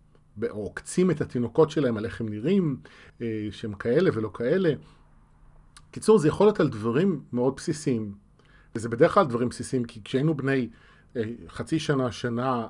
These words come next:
ארבע, שבע, לא ירדו עלינו על ה-, אה, כמה כסף אנחנו מרוויחים,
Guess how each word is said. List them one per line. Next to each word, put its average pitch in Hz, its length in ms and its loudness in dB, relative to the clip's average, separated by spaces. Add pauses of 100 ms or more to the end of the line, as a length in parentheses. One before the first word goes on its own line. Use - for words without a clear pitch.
ארבע, 127 460 0
שבע, 131 500 4 (440)
לא 151 360 6
ירדו 131 340 6
עלינו 123 380 2
על 110 160 -4
ה-, 104 300 -8 (100)
אה, 113 60 -10 (840)
כמה 135 180 0
כסף 143 320 0
אנחנו 120 220 -4
מרוויחים, 143 680 -4